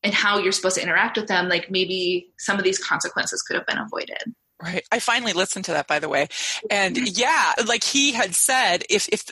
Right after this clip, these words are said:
Speaker 2: anybody would have told him to stop, he would have stopped.
Speaker 1: Mm-hmm.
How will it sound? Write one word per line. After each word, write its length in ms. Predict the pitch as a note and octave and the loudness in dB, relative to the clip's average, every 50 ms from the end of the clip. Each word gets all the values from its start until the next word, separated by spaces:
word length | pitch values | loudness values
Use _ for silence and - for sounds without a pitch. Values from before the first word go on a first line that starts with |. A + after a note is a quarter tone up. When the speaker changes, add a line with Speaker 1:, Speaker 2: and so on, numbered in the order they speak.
| - - | -4 -2
Speaker 2:
anybody 460 | A#3 A#3+ A#3+ C4 C4+ A3 B3 A#3 A#3+ A3+ | 0 0 2 0 0 0 0 0 0 0
would 140 | G#3 G#3+ | 2 2
have 120 | G#3 G3 - | 2 0 0
told 280 | - - G3+ G3 G3 | 0 0 0 0 0
him 200 | - G#3 G3 F#3+ | 0 -4 -6 -4
to 80 | - - | 0 0
stop, 320 | - - F#3 F3 E3+ - | 0 2 2 0 0 0
he 80 | - E3+ | -4 -6
would 100 | D#3 D3 | -6 -4
have 60 | - | -4
stopped. 420 | - - C3+ - - - - - - _ _ _ _ - | -2 -2 -2 -4 -4 -6 -16 -18 -18 _ _ _ _ -2
Speaker 1:
Mm-hmm. 240 | B3 A3+ A3+ A3+ | 0 0 0 -2